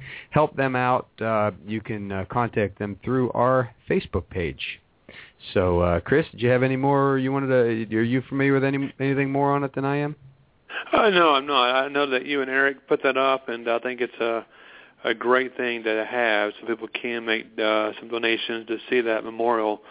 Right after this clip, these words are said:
Speaker 2: for, for the lives that were lost during that tragic, uh, accident that happened, you know, two years ago. So.
Speaker 1: Mm-hmm. Yep, yep. So, hey, uh, I think we're, uh, I see in the, uh, report we're getting closer and closer and closer to that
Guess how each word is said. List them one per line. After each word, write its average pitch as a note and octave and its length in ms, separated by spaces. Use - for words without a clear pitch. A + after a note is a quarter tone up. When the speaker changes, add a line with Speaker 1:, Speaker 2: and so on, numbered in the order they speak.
Speaker 2:
for, G#2+ 380
for A2+ 80
the G#2+ 80
lives G#2+ 380
that A2+ 100
were G#2+ 120
lost G#2 500
during G#2+ 180
that G#2 180
tragic, G#2+ 600
uh, G2+ 440
accident A2+ 460
that G#2 100
happened, G#2 340
you G#2+ 140
know, G#2 120
two G#2+ 180
years G#2+ 220
ago. G#2 320
So. G2+ 320
Speaker 1:
Mm-hmm. G2 140
Yep, F#2 180
yep. F#2+ 200
So, F2 160
hey, F#3 220
uh, C3 60
I B2 560
think E3 260
we're, D3 260
uh, A#2+ 320
I F#2+ 140
see D3+ 160
in C#3 140
the, A#2+ 260
uh, - 80
report A2 500
we're C3 180
getting C3+ 460
closer C3 540
and A#2 200
closer C3 580
and A#2 120
closer B2+ 460
to A#2 160
that G2+ 260